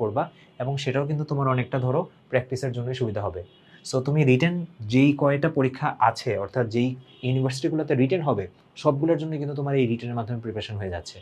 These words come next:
But আমরা সবার জন্য চিন্তা করতে চাই, যেই কথাটা এখন আসবো যে ধরো কারো কারো এরকম হবে যে কোনো কারণে তুমি হয়তো বুয়েটের যেই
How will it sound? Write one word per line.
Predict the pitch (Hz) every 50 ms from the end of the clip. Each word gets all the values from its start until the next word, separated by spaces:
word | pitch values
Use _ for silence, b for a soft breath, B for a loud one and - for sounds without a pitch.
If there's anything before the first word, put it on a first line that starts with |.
| - B B B B B B B B -
But | 143 151 160
আমরা | 156 175 175 -
সবার | 160 147 151 147 147
জন্য | 156 160 151 156
চিন্তা | 147 127 127 113 113
করতে | 113 - 113 110
চাই, | 120 123 165 185 b b b b - - 127
যেই | 127 151 151 156
কথাটা | 151 151 170 165 170 151
এখন | 131 156 151 135
আসবো | 117 101 98 117 117 107
যে | 120 120 117 135
ধরো | 151 151 127 139 175 B B B B B - -
কারো | 131 131 131 131
কারো | 151 151 151
এরকম | 147 151 156 139 135
হবে | 135 156 175 156 123
যে | 123 120 113 - - _ - -
কোনো | 151 147 139 147
কারণে | 147 143 147 135
তুমি | 143 143 143
হয়তো | 139 143 147 139 131
বুয়েটের | 127 143 143 143 151 151 147 147 - - - 123
যেই | 127 127 123